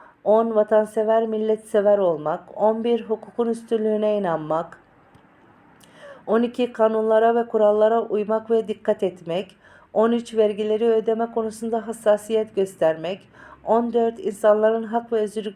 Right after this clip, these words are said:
özgürlüklerine saygılı olmak.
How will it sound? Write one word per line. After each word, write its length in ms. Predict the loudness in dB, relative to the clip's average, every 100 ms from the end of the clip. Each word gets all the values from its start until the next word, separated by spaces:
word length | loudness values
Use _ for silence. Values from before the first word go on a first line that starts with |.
| -10
özgürlüklerine 840 | -6 -6 -4 -6 -6 -2 0 0 -4
saygılı 520 | 0 2 2 0 0
olmak. 600 | 0 0 -6 -12 -18 -20